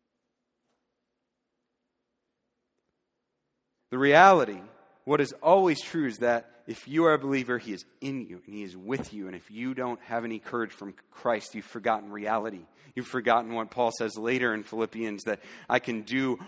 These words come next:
all things through Christ who strengthens me. That means I can not, I can't do anything at any point. It means I can walk through anything, any situation, any circumstance. I can go through this and not just get through it,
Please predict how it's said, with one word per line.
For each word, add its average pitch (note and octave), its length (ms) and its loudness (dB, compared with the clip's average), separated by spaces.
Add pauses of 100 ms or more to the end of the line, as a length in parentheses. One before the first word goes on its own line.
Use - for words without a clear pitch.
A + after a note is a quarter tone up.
(120)
all E3+ 300 8
things D3+ 400 -2
through C3+ 120 -4
Christ C3 300 2
who B2 80 -6
strengthens A2+ 500 -6
me. A2+ 120 -4
That C#3 160 2
means D#3 160 2
I D3 100 4
can D3 380 -8
not, D3 240 4
I C#3+ 60 2
can't D3+ 280 -2 (400)
do D#3 320 -2 (160)
anything C#3+ 460 0
at B2 80 0
any C#3 160 0
point. D#3 340 -2
It B2+ 40 -4
means C3+ 200 -2
I C3 80 4
can A2+ 300 -8
walk D3 380 4
through D3+ 360 -4
anything, C#3 540 -4 (280)
any F#3 220 2
situation, C#3 840 -2
any F#3 200 2
circumstance. C#3+ 720 -2 (300)
I F3+ 180 10
can E3 340 0
go C3+ 200 0
through E3 420 0
this C#3 220 -2
and C#3 100 -2
not F#3 200 6
just E3 180 -6
get A#2+ 240 -4
through F#3 220 2
it, C3 120 -2